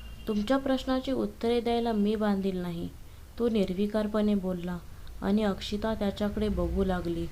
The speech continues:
"असं कसं बोलतायत हे ह्यांच्या घरच्यांशी?" "अरे, ते फक्त एवढंच विचारत आहेत ना, कोण आहे ही मुलगी आणि ती तुझ्यासोबत कशी?" रमाबाई मध्येच बोलला, पण त्याने मात्र त्यांच्या बोलण्याकडे दुर्लक्ष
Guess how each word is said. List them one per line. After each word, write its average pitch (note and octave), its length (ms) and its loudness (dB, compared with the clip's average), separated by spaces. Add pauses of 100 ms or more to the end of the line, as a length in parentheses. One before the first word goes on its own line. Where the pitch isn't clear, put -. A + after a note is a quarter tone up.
(560)
"असं G3+ 280 4
कसं C4+ 380 2
बोलतायत G3 460 2
हे F#3+ 160 2
ह्यांच्या F#3+ 340 0
घरच्यांशी?" F3+ 760 -2 (1120)
"अरे, G3 300 4 (360)
ते B3+ 120 6
फक्त C#4 280 -2
एवढंच A3+ 420 2
विचारत G#3 480 0
आहेत F#3 340 -2
ना, G3+ 120 0 (340)
कोण B3 200 4
आहे G#3 260 2
ही G#3 160 4
मुलगी F3 400 -2 (420)
आणि G#3 260 2 (100)
ती C#4 140 -2
तुझ्यासोबत G#3+ 720 0
कशी?" F#3+ 280 -2 (520)
रमाबाई B3 560 4
मध्येच G#3+ 460 2
बोलला, F3+ 380 -2 (480)
पण G#3+ 120 0
त्याने G#3 360 2
मात्र B3 380 0
त्यांच्या A3 420 0
बोलण्याकडे A#3 580 2
दुर्लक्ष G3+ 520 0